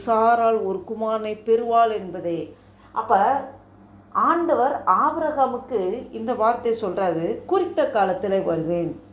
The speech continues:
அப்பொழுது சாராள் ஒரு குமாரனை பெறுவாள்" என்று ஆண்டவர் சொல்லுகிறார். பாருங்க, அந்த வாக்குத்தத்தத்தின் வார்த்தையை, விசுவாசத்தை பற்றி பிடிக்கும்போது குறித்த காலத்திலே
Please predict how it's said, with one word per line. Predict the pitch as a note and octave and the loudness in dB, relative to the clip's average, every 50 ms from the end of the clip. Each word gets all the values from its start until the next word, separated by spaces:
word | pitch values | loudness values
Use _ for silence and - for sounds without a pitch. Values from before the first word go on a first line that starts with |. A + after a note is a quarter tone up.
| - - - - - - - - - - - - | -20 -20 -20 -20 -20 -20 -20 -20 -20 -20 -10 -2
அப்பொழுது | - A3 B3 B3 - C#4 C4+ B3+ - C#4 C4 C4+ - - | 2 2 2 2 2 2 2 2 2 0 -6 -6 -2 0
சாராள் | B3 A3+ A3 B3 C4+ C#4 D4 D4+ D#4+ D#4 | 2 2 2 2 0 0 0 0 0 0
ஒரு | C4 A3 G3+ G3 - | 2 2 0 0 0
குமாரனை | G#3+ G#3+ G#3+ A3+ A#3 A#3 A#3 A#3 A3+ - - | -2 -2 0 2 2 2 2 0 -4 -4 0
பெறுவாள்" | A3+ A3 A#3 C4 C4 B3+ B3 A#3 A3+ A3+ A3 F#3+ E3+ E3+ - - - | 2 4 4 4 4 4 4 4 4 4 2 0 -2 -8 -10 -14 -16
என்று | F#3+ F3 F3 E3+ E3+ G3 F#3+ F3 D#3+ D#3+ E3+ F3 - - - | -12 -10 -8 -8 -8 -6 -6 -4 -4 -4 -6 -8 -12 -14 -10
ஆண்டவர் | F#3 F3+ F3+ F3+ F3 E3 E3 D#3+ D#3 | -8 -6 -6 -6 -6 -6 -6 -8 -8
சொல்லுகிறார். | - E3 D3+ D3 D3+ D3+ D3+ D3+ D3 E3 - - - - - - - - - - - - | -8 -8 -6 -6 -4 -4 -4 -6 -6 -8 -8 -12 -16 -20 -20 -20 -20 -20 -20 -20 -6 0
பாருங்க, | B3+ D4 D#4 C#4+ B3+ A#3 G3+ F3+ E3 D#3 - - - - - - | 2 4 4 4 2 4 4 4 4 2 0 -8 -12 -18 -16 -6
அந்த | - G3 B3 D4+ F4 G4 G4 F4+ F#4+ D#4 | -2 0 0 2 2 0 0 2 2 2
வாக்குத்தத்தத்தின் | A3+ G#3+ A3+ C#4+ D#4+ D#4 - - - E4+ E4+ - - D4+ C#4+ - - C#4+ C4 B3+ B3 A#3 - - - - B3+ B3 A3+ A3 G3+ | 2 2 0 0 0 0 -4 -6 -6 -6 -4 -2 -2 -2 0 0 -2 -4 -2 -2 -4 -6 -8 -12 -12 -6 -6 -4 -4 -4 -2
வார்த்தையை, | F#3+ G#3 G#3 B3 C#4+ C#4 - - - C#4+ C4 A#3 G3+ G3+ G#3+ A#3+ A#3 | 0 2 4 4 4 2 0 -6 -6 -4 -2 0 0 0 -2 -4 -4
விசுவாசத்தை | G#3+ G#3+ G#3 - - C#4+ C4+ C#4 C4+ C4 - B3+ - - G3 F#3+ F3 F3 F#3+ A3+ - - - | -6 -10 -10 -6 -4 -2 -2 -2 -2 -2 -4 -4 -4 -2 -2 0 0 2 0 -2 -4 -6 -2
பற்றி | - A#3+ A#3+ A#3 - - - D#4 D#4 | 0 0 0 0 -2 -10 -6 -4 -4
பிடிக்கும்போது | - - B3 A3 F#3+ G#3 - - G3+ F#3 F3 D#3+ E3+ E3+ E3+ E3+ E3+ E3 F3+ G#3 A#3 C4 B3+ - - - - - - - - - - - | -4 -4 -6 -6 -6 -6 -10 -10 -10 -10 -6 -2 -2 -2 0 0 -2 0 0 2 2 0 -2 -6 -10 -16 -20 -20 -20 -20 -20 -20 -14 -8
குறித்த | C4 C#4+ D4+ D4 - - - B3+ A3+ - | -4 -4 -4 -4 -4 0 0 0 0 2
காலத்திலே | G#3+ G3 G3 G3 F#3+ F#3+ F#3+ F3+ E3+ F3 F3 F3+ F3+ F3+ - - | 2 2 2 2 0 -4 -4 -4 -2 0 0 0 -2 -2 -4 -8